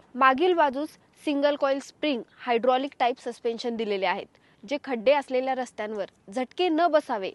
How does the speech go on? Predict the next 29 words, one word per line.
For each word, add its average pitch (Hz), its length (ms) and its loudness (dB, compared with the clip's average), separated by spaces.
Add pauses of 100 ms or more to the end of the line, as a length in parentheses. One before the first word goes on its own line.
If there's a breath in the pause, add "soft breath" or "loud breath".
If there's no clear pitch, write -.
यासाठी 262 440 -4
डिझाईन 233 400 -2
केलेले 202 320 -2
आहेत, 190 200 -6 (140)
ज्यामुळे 269 340 4
रायडर 240 380 2 (260)
आणि 233 100 -6
मागे 240 340 -2
बसलेल्या 240 480 -4
दोघांनाही 233 840 0 (320 soft breath)
आरामदायी 247 500 2
रायडिंगचा 226 480 2
अनुभव 214 320 -4
मिळतो. 180 380 -8 (120)
या 254 80 2
स्कूटरमध्ये 415 640 6 (120)
कम्फर्ट 370 480 6
तर 415 100 4 (140)
टेन 370 160 8
on 370 220 8
टेन 302 180 6
मिळतो. 226 380 2 (280)
मोठा 302 420 6
लेगरूम, 285 460 12 (380)
सातशे 294 300 4 (120)
पंच्याऐंशी 320 520 6 (100)
एम 302 160 6
एम 311 180 6
लाँग 294 500 8